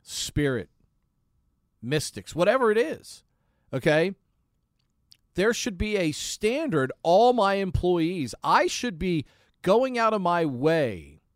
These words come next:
to do all the little things necessary so my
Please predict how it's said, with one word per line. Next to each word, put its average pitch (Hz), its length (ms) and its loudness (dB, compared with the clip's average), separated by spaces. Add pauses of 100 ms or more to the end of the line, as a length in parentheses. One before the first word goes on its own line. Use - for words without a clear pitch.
(580)
to - 100 -2
do 165 160 2
all 240 180 6
the 208 100 0
little 202 240 4
things 175 380 -4
necessary 113 920 -4 (260)
so - 240 -2
my 165 680 0